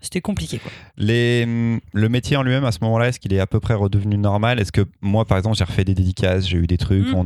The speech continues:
Speaker 2: faisait les distances de sécurité, il y avait du plexiglas pour les dédicaces, mais voilà, on organisait ça, les fils à l'extérieur. On, moi, j'essayais que ce soit le maximum normal. Est-ce que
Speaker 1: Mm.
Speaker 2: c'était pareil pour vous ? Est-ce que il y a des choses qui ont vraiment changé,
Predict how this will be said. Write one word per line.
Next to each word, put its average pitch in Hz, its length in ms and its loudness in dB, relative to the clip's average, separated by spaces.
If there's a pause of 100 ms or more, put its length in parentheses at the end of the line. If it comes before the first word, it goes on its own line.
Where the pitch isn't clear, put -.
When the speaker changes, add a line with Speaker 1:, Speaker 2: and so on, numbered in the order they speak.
Speaker 2:
faisait 92 240 -2
les 90 180 2
distances 87 460 -2
de 87 80 2
sécurité, - 400 -2
il 90 60 2
y - 20 2
avait 85 120 2
du 82 80 -2
plexiglas 87 540 -2
pour 90 120 -2
les 85 60 0
dédicaces, 85 520 -2
mais 82 140 -2
voilà, 87 260 0 (320)
on 92 100 0
organisait 85 440 0
ça, 104 240 0
les 98 80 0
fils 87 180 -4
à 85 60 2
l'extérieur. 95 500 -2 (640)
On, 95 360 0
moi, 113 180 2
j'essayais 107 280 0
que - 60 -8
ce 107 80 0
soit 101 140 0
le 95 180 0
maximum 95 440 -2
normal. 92 380 0 (540)
Est-ce 90 160 0
que 120 80 0
Speaker 1:
Mm. - 20 -2
Speaker 2:
c'était 120 140 0
pareil 117 260 2
pour 110 180 0
vous ? 135 380 0
Est-ce 117 140 -2
que 104 320 0 (440)
il 90 80 -4
y 92 40 2
a 95 40 2
des 95 100 2
choses 131 200 0
qui - 60 -6
ont 98 60 2
vraiment 92 240 2
changé, 113 520 0